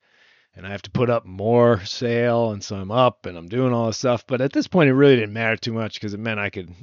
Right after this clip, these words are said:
also have another snack. And, um, that was one of the times where I, I, I just, I don't know. I, I felt more alive, I think,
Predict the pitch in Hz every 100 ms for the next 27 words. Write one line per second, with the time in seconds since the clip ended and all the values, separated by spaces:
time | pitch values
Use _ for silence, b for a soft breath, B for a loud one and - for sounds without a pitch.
0 | - 120 107 113 101 113 107 101 87 -
1 | 135 127 120 - - b b b b b
2 | _ 104 104 104 101 98 90 90 90 98
3 | _ _ 120 147 135 147 147 143 123 147
4 | 131 135 127 123 110 110 - 107 104 107
5 | _ _ _ _ _ _ _ _ _ _
6 | 110 107 127 127 - - - B B B
7 | _ _ _ _ _ _ _ 160 160 165
8 | 151 92 101 98 - 110 - 147 135 139
9 | 147 139 131 127 127 113 104 117 110 -
10 | -